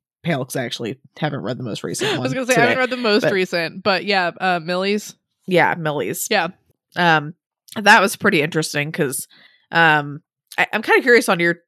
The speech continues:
Speaker 1: take of that chapter. Not to go
Speaker 2: Um,
Speaker 1: into that a ton right now, but, like, or if, if, or if you wanna save that to compelling comparison part, we can, but I'm kinda curious about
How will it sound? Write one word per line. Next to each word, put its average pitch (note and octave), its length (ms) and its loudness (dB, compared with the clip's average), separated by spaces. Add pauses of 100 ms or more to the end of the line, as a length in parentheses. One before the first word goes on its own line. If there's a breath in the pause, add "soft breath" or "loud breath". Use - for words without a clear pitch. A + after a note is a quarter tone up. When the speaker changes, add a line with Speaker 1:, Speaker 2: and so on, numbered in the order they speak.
Speaker 1:
take E3 240 2
of D3 80 -4
that C#3+ 220 -2 (180)
chapter. B2+ 440 0 (440 loud breath)
Not G#3 180 6
to A3+ 60 4
go F3 220 6
Speaker 2:
Um, D#3 60 2
Speaker 1:
into D#3 180 -2
that C#3+ 260 2
a D3+ 40 -8
ton C#3+ 540 -4
right C3+ 240 -6
now, E2+ 200 -6
but, - 180 -8
like, G#2 320 -8 (420 loud breath)
or G3 140 6
if, F#3+ 120 0
if, E3+ 200 -4
or E3 80 -6
if E3+ 200 -2
you E3+ 60 -2
wanna D3+ 160 -2
save D3 200 -2
that A#2+ 160 -4
to - 80 -6
compelling C3+ 420 -4
comparison - 500 -8
part, - 240 -12
we - 80 -12
can, A2+ 300 -14 (100)
but - 180 -16 (380)
I'm E3+ 80 -10
kinda C#3+ 220 -6
curious - 320 -12
about - 260 -10